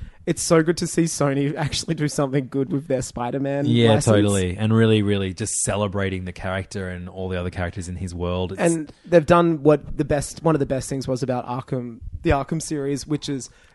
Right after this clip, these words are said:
Speaker 1: they're carving out their own Spider-Man world. It's not based off Tom Holland. It's
Speaker 2: Totally.
Speaker 1: not based off the comics. It's like,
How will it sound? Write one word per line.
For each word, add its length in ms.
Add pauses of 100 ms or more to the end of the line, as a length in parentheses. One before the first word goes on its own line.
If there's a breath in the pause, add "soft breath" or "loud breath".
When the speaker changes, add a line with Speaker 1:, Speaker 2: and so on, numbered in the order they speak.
(120)
Speaker 1:
they're 120
carving 440
out 240
their 180
own 380 (420)
Spider-Man 540
world. 180
It's 140
not 160
based 300
off 180
Tom 200
Holland. 440
It's 40
Speaker 2:
Totally. 240
Speaker 1:
not 60
based 160
off 120
the 80
comics. 480
It's 240
like, 220